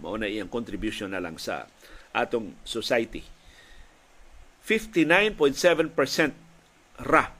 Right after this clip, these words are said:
sa rehistrado nga mga doktor ang aktibo,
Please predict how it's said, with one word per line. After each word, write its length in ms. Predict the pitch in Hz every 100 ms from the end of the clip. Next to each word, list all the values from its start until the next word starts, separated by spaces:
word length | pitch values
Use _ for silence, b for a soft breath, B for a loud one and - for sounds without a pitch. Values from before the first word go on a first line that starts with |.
| _ - -
sa 240 | - 151
rehistrado 560 | 131 127 - 139 151 165
nga 160 | 165 151
mga 240 | 143 135
doktor 400 | 139 127 110 - b b -
ang 180 | 156 147
aktibo, 400 | 135 - 104